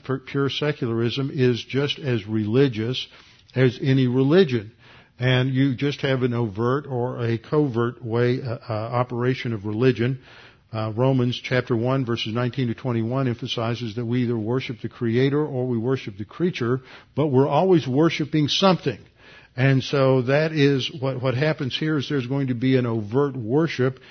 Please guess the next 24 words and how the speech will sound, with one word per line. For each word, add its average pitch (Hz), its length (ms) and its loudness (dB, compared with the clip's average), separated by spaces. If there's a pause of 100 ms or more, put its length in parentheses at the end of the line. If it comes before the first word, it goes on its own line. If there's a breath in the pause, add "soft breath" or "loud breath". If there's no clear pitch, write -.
(240 loud breath)
that 135 240 2
is 135 320 4
directed 139 720 0
to 135 200 2
the 123 280 0 (140)
first 135 500 -2
beast 139 500 2 (340 loud breath)
and 131 220 2
his 151 260 2
claim 147 460 0
to 151 160 -2
deity, 123 720 4 (240 loud breath)
and 127 240 4
that's 165 340 0
what 147 220 0
is 123 240 0
brought 135 340 -2
into 156 380 0
the 165 40 -6
passage 117 640 -4
by 123 240 0
the 117 220 0
last 120 420 -2
phrase, 113 460 -4